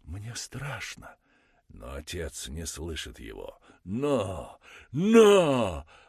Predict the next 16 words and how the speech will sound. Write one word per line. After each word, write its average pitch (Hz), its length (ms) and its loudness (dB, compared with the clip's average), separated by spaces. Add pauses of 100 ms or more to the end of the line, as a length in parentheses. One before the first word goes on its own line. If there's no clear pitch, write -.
орёт 95 480 -2
он 90 280 0
на 98 120 0
весь 95 420 -2
лес 98 420 -4
и 95 60 -6
стегает 95 800 -2
по 95 160 -6
взмокшему 87 760 -8
крупу 87 340 -4
жеребца 90 640 -6
злым 80 480 -10
кнутом. 76 680 -14 (180)
«Но, 175 500 8
милый, 139 680 6
пошёл! 120 1000 8